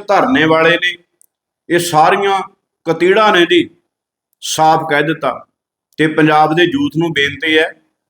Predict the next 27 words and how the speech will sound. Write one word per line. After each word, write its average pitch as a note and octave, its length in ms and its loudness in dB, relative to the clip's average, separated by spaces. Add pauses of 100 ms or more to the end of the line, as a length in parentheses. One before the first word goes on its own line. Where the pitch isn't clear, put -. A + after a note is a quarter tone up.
(180)
ਵੀ B2 120 0
ਜੇ D#3+ 180 2
ਪੰਜਾਬ C#3 380 2
ਦੀ D#3 100 4
ਤਰੱਕੀ D3+ 420 -4
ਚਾਹੁੰਦੇ E3+ 240 -2
ਹੋ F3 60 -2
ਨਾ, F#3+ 140 -6 (540)
ਇਹਨਾਂ F#3+ 320 0 (100)
ਕਤੀੜਾਂ E3 460 2
ਤੋਂ F3+ 180 -4
ਪਾਸੇ C#3+ 460 0
ਹੋ D3+ 180 2
ਜਾਓ। B2 240 -2 (180)
ਇਹ E3+ 140 0 (180)
ਅੱਗ D#3 200 -2
ਲਾਉਣ D#3 340 2
ਵਾਲੇ D3 260 2
ਜੰਤਰ C3 400 -4
ਨੇ C#3+ 120 -4
ਸਾਰੇ, C#3+ 360 0 (540)
ਇਹ D3 80 0
ਪੰਜਾਬ C#3+ 440 0
ਦਾ D#3+ 120 2
ਭਲਾ D#3 320 0
ਨਹੀਂ C3+ 140 -2
ਚਾਹੁੰਦੇ। B2 340 -16